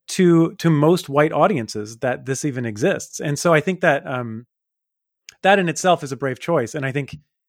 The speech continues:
he does fumble it a whole bunch of times, but I'm pretty sure most filmmakers would, unless they're making a super intellectual argument rather than, um,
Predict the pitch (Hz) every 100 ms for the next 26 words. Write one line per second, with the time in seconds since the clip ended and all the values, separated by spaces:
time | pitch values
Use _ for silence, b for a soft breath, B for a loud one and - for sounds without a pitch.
0 | _ - 151 143 - 143 117 113 110 -
1 | 117 117 - - 147 104 98 - - 151
2 | - _ _ _ _ _ - 160 165 277
3 | 277 - 170 147 143 165 165 - 147 135
4 | 131 120 107 160 127 101 - 139 151 143
5 | 160 139 139 127 117 - 175 165 147 135
6 | 127 - _ _ _ _ _ _ 160 143
7 | 131 143 143 135 113 - 135 117 104 101
8 | - 135 131 127 117 117 113 110 - 110
9 | 107 104